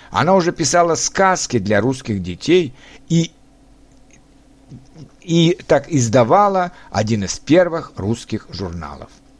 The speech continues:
Спасибо за внимание и желаю вам больших успехов в изучении русского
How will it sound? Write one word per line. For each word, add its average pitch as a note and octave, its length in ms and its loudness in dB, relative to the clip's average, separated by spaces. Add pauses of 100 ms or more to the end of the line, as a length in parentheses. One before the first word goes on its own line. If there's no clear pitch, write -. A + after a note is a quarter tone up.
(960)
Спасибо F3+ 540 0
за C#3 120 -2
внимание B2 680 -2 (400)
и F#2+ 80 -8
желаю D3+ 480 2
вам D3 260 0
больших G2 500 -4
успехов G#2+ 680 -4 (380)
в F2+ 120 -10
изучении B2+ 720 -4 (180)
русского F2+ 560 -14